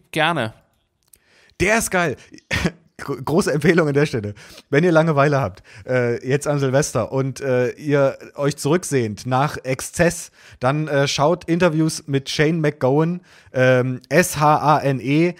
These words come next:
Speaker 2: M A C G O W A N. Ein wahnsinniger Typ. Äh, dass der noch nicht gestorben ist, ist, äh, also wenn man so denkt, Lemmy Kilmister hat viel getrunken, hat man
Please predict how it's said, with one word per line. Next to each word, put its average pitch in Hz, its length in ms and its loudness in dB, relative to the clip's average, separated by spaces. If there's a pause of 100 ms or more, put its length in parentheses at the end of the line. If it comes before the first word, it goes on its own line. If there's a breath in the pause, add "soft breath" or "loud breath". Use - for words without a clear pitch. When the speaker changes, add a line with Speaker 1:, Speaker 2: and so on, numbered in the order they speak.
(160 loud breath)
Speaker 2:
M 147 180 0
A 143 220 -2
C 147 480 -4
G 131 320 -4
O 139 260 -2
W 131 180 2
A 127 120 4
N. 160 320 -4 (800)
Ein 127 180 -2
wahnsinniger 131 480 2
Typ. 135 320 -6 (320 loud breath)
Äh, 123 240 -2
dass 120 220 -4
der 147 140 2
noch 170 100 0
nicht 151 180 -4
gestorben 131 460 -2
ist, 120 240 -8
ist, 120 320 -12
äh, 107 380 -8 (200)
also 139 320 2 (240 loud breath)
wenn 156 140 0
man 175 160 2
so 151 100 -2
denkt, 156 280 0
Lemmy 151 260 0
Kilmister 170 640 2
hat 104 120 -6
viel 127 220 -4
getrunken, 143 560 -6
hat 131 180 -4
man 135 260 -4